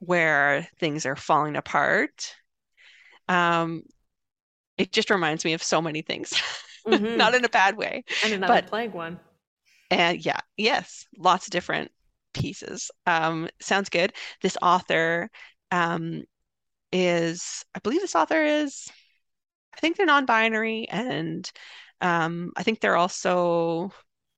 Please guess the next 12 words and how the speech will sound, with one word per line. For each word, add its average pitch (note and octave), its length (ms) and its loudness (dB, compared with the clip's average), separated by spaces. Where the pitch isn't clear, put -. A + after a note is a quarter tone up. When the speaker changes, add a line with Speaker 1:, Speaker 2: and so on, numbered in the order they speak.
Speaker 1:
I G3+ 60 -2
think C4 120 2
they're A3 100 2
also G3 220 2
a E3 60 0
disabled G3 500 -4
author. F#3 580 2
Like, - 200 -6
there's, D3 400 0
I'm E3+ 160 -2
sure D#3+ 340 0
that, - 420 -4